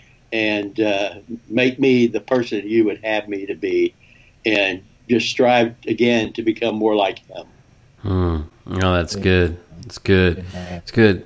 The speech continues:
Speaker 3: Amen.
Speaker 2: Well, Pastor Flew, what about you? What's it been like for you with your family and being the pastor of the, of what's, <laughs> what's going on in your heart during this?
Speaker 3: Now, I will be very honest with you. You know, when, when all of this began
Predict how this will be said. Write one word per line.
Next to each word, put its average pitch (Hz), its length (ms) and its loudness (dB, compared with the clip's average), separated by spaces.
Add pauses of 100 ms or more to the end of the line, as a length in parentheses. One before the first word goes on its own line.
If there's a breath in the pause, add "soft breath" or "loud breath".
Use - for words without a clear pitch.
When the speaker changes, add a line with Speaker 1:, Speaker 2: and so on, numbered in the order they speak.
Speaker 3:
Amen. 90 260 -6
Speaker 2:
Well, 110 100 2
Pastor 139 320 8
Flew, 151 280 4
what 156 140 6
about 147 240 4
you? 151 180 6
What's 123 300 4
it 120 140 2
been 147 180 4
like 120 200 2
for - 120 -8
you 127 300 2
with 110 320 -2
your 127 240 2
family 127 760 2
and 90 320 -4
being 107 220 0
the 90 60 -4
pastor 120 720 2
of 110 100 -2
the, 110 320 -8
of - 240 -12 (160)
what's, 123 480 -4 (100)
<laughs> - 100 -18
what's 135 180 2
going 170 260 2
on 147 180 2
in 120 120 2
your 127 160 4
heart 104 400 -6
during 90 220 -8
this? - 380 -14 (640 soft breath)
Speaker 3:
Now, 113 360 2
I 123 160 0
will 208 120 2
be 143 140 -2
very 139 320 2
honest 123 380 -2
with 135 240 -4
you. 90 280 -4
You 127 140 2
know, 101 320 0
when, 113 460 2 (500)
when 123 400 2 (240)
all 175 320 4
of 135 180 0
this 143 300 -2
began 110 1000 -2